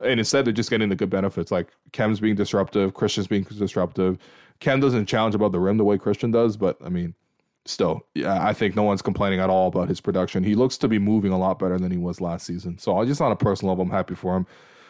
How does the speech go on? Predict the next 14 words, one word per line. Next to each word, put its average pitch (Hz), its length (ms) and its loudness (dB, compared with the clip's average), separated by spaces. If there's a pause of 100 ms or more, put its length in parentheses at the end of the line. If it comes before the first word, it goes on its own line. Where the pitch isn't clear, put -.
Happy 110 280 0
for 98 100 -2
Malachi. 107 720 2 (140)
Came 110 180 2
in 107 120 2
the 104 60 0
fourth 104 280 -2
quarter, 104 520 4
you 104 140 -2
know, 98 380 -2
turned 101 220 0
that 98 100 2
into, 98 420 0
uh, 92 220 2